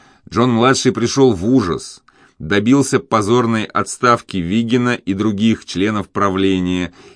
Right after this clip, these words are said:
и уговорил своего шурина Уинтропа Олдрича, не питавшего склонности к банковскому делу и собиравшегося вернуться в свою юридическую фирму,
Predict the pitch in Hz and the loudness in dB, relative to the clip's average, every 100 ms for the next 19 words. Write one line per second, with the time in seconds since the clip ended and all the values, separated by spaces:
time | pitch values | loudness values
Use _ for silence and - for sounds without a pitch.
0 | - 117 135 123 98 104 110 135 123 - | -2 0 0 0 0 0 2 2 0 -2
1 | 104 107 110 - 120 123 117 107 104 - | -2 0 -2 -2 2 4 4 2 -2 -4
2 | _ - 95 117 123 107 107 92 104 95 | _ -4 2 2 2 0 -2 -2 -2 -2
3 | - 123 131 135 131 139 139 - _ _ | 0 0 2 0 -2 -2 -4 -6 _ _
4 | _ - 120 135 131 131 - 117 117 - | _ -6 0 2 2 2 2 2 2 0
5 | - 110 104 - 107 110 107 104 92 - | -4 -4 -4 -4 -2 0 0 -2 -6 -8
6 | 78 80 98 104 98 87 - 101 98 90 | -8 -2 0 0 -4 -10 -6 -4 -4 -2
7 | 104 98 98 - 90 98 101 92 101 90 | 0 0 -2 -2 -2 0 0 0 -2 -4
8 | - 90 92 95 95 - 82 - 92 98 | -4 -4 -2 -2 -4 -6 -10 -6 -4 -2
9 | 92 82 95 90 90 98 85 - 92 87 | -2 -2 -2 -2 -4 -8 -8 -4 -4 -4
10 | 95 98 87 87 | -4 -4 -2 -6